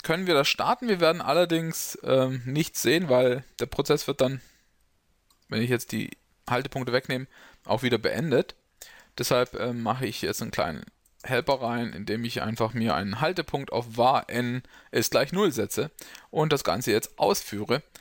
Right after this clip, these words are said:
Dann bekommen wir Hallo Welt und entsprechend, wenn ich nochmal zurückschalte in den, ähm,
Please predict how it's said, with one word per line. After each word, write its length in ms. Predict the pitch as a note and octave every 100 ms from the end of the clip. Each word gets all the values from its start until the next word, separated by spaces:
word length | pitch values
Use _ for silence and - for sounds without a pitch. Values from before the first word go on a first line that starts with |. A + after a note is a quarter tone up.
| - _
Dann 220 | - B2 C3+
bekommen 400 | C3 F3+ F#3 E3+
wir 240 | D3+ C3
Hallo 520 | - C#3 F#3+ F#3+ E3+ C#3
Welt 480 | C3 D#3+ E3 - - _ - -
und 400 | D3 D#3 E3 - - _ _ -
entsprechend, 760 | A#2+ C#3+ - - A#2+ C#3+ C3+ -
wenn 140 | A2+
ich 100 | A#2
nochmal 220 | A2 A2
zurückschalte 600 | - C3+ C#3+ - A#2+ A#2+ A#2+
in 360 | - B2+ B2+ - _ _ _ _ _ _ - - -
den, 460 | A2 G#2 G2+ G#2 F2
ähm, 380 | F#2 F#2 G2